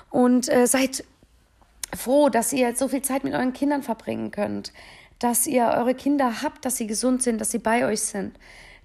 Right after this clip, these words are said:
Denn ganz viele Familien brechen gerade auseinander durch diesen Virus. Und deswegen müssen wir uns einfach dankbar schätzen und solidarisch sein und einfach zu Hause bleiben.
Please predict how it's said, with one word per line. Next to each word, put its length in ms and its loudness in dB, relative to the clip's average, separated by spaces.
Denn 200 2
ganz 220 0
viele 160 2
Familien 500 2
brechen 380 -4
gerade 460 -2
auseinander 800 -2
durch 180 -2
diesen 320 -4
Virus. 400 -4
Und 160 -4
deswegen 400 -2
müssen 220 -2
wir 80 -4
uns 100 -8
einfach 220 -6
dankbar 340 -4
schätzen 420 -6
und 200 -6
solidarisch 800 2
sein 380 -2
und 80 -10
einfach 240 -4
zu 140 -10
Hause 240 -2
bleiben. 400 -8